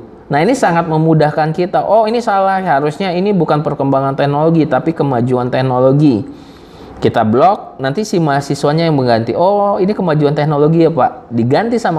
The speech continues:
mahasiswanya. Kemajuan teknologi. Oke, kita lihat di akun dosennya, teman-teman, ini berubah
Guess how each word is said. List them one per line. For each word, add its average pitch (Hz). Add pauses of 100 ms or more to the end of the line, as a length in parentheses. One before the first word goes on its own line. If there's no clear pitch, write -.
mahasiswanya. 123 (320)
Kemajuan 147
teknologi. 110 (400)
Oke, 180 (320)
kita 135
lihat 208
di 180
akun 160
dosennya, 131
teman-teman, 165 (160)
ini 151
berubah 117